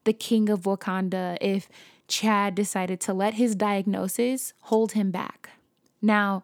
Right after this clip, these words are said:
don't get me wrong, he had every right to, but he persisted for years and he kept going. He fulfilled his purpose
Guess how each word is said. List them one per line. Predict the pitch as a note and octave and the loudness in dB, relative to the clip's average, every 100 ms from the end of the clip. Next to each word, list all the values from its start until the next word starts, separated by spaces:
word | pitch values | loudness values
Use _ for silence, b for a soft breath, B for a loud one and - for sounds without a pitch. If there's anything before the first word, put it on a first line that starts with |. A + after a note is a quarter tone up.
| _ | _
don't | G3+ G#3+ | 0 2
get | B3 | 2
me | B3 | 2
wrong, | A3+ A#3 A3 F3+ F3+ - | 4 2 2 -2 -8 -12
he | - B3 | -2 2
had | B3 G3 - _ - | 2 0 -6 _ 0
every | B3 G#3+ A3+ | 2 4 2
right | F#3+ F#3+ G#3 | 2 -4 -6
to, | - - - G#3 _ _ _ _ _ - | -4 -4 -4 -8 _ _ _ _ _ 0
but | A3+ | 2
he | B3 | 2
persisted | A#3+ A3 - A#3 A3 - - F#3+ F#3 _ _ | 2 -2 0 0 0 -4 -6 -6 -10 _ _
for | - A3 | -2 0
years | F#3 F#3 A3+ A#3 F#3+ - F#3 - - _ - | 0 2 4 4 2 -2 -6 -8 -12 _ 0
and | A3+ | 0
he | G#3+ | 0
kept | - C4+ - | -2 -4 0
going. | A3+ G#3+ G#3 G3 G1+ - b b - | 2 2 0 -4 -10 -14 b b -2
He | A#3+ | -2
fulfilled | A3+ A3 - A#3 B3 - | 2 0 2 2 2 0
his | G#3+ | -2
purpose | - G#3+ G#3 G3 F#3+ | -2 -2 -2 -4 -4